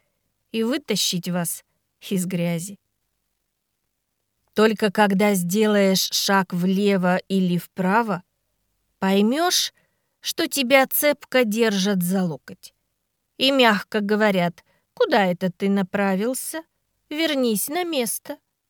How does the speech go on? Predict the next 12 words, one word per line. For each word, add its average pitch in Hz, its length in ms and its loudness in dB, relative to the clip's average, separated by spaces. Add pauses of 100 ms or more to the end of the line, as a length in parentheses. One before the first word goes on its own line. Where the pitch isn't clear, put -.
(540)
Пока 202 340 2
ещё 165 440 -6 (340)
цепко 190 440 -2
и 185 140 0
мягко. 196 460 -6 (560)
Если 202 400 2
продолжить 226 680 0
движение, 180 720 0
будет 254 440 -2 (260)
грубо 208 480 4
и 269 140 0
резко. 277 460 -4